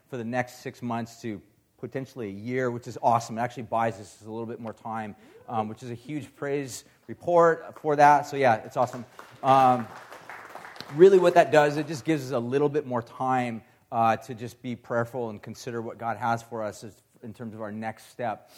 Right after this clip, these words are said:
Um, that being said, it's just been one of those things that we've, even though in the midst of there's a lot of uncertainties as to what is the future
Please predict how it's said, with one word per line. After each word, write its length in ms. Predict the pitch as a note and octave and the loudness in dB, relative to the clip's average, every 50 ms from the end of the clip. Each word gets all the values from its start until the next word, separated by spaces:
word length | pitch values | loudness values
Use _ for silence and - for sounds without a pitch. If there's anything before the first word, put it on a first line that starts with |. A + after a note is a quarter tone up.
| - - - - - | -20 -20 -20 -6 2
Um, 180 | D#3+ D#3 D3+ D#3 | 4 4 6 8
that 200 | F3+ G#3+ A3+ A3+ | 6 6 6 4
being 220 | B3+ B3+ B3 G#3 | 0 -2 -2 -2
said, 340 | - - - C3 A#2 A#2+ - | -2 -2 2 4 4 4 4
it's 160 | D3 C3+ - | 0 -6 -10
just 160 | F3 E3 - | -12 -12 -8
been 140 | - G#3 G3+ | -6 -4 0
one 80 | G3 F#3+ | 0 0
of 80 | F3+ | 0
those 140 | D#3+ C#3+ - | 0 -4 -6
things 140 | E3 D3+ B2+ | -6 -6 -6
that 100 | D3 A#2+ | -6 -4
we've, 420 | B2+ D3 D#3+ E3 D3 B2+ - - _ - D3 D3 - | -2 0 0 0 0 -2 -14 -20 _ -16 -16 -12 -10
even 180 | D3+ C#3+ D#3+ | -10 -8 -6
though 140 | D#3+ D#3 D3+ | -4 -4 -4
in 80 | D3 C#3+ | -4 -4
the 60 | C3 | -4
midst 240 | B2+ C3+ C3 - - | -4 -6 -6 -6 -8
of 60 | B2+ | -10
there's 120 | C3 A2+ | -8 -4
a 40 | B2+ | 2
lot 140 | A#2+ B2 B2+ | 4 4 4
of 80 | A#2 A#2 | 4 2
uncertainties 600 | A2+ - - - D3+ B2 A2+ - - B2 G#2+ A#2+ | -4 -8 -2 0 0 0 -2 -4 -10 -12 -10 -10
as 120 | A2+ - - | -12 -12 -12
to 100 | - A#2 | -12 -12
what 400 | A2 A2+ A#2+ C#3+ D3+ D3+ D3+ D3+ | -10 0 4 6 6 6 4 -2
is 180 | C#3+ C3 A#2 | -8 -8 -8
the 80 | A#2 B2+ | -10 -16
future 560 | - - C3+ C3+ B2+ - - B2 G#2+ G#2+ - | -16 -14 -14 -14 -14 -12 -10 -8 -8 -8 -10